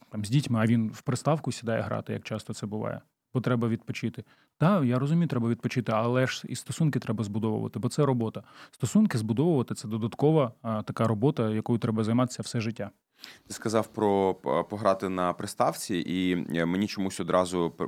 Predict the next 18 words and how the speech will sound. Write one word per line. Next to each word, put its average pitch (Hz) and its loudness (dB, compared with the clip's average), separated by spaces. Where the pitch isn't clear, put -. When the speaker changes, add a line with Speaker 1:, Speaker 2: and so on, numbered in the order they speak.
Speaker 2:
прийшло 90 -4
на 85 0
розум, 107 0
е, 78 -2
такі - -4
ком-, 104 -2
питання 113 2
компромісів 113 0
в - -10
сім'ї, 123 -2
коли 101 0
дійсно 104 -2
ви 85 0
просто 98 -2
озвучуєте 95 -2
свої 98 -2
почуття 214 -2
щиро. 98 -2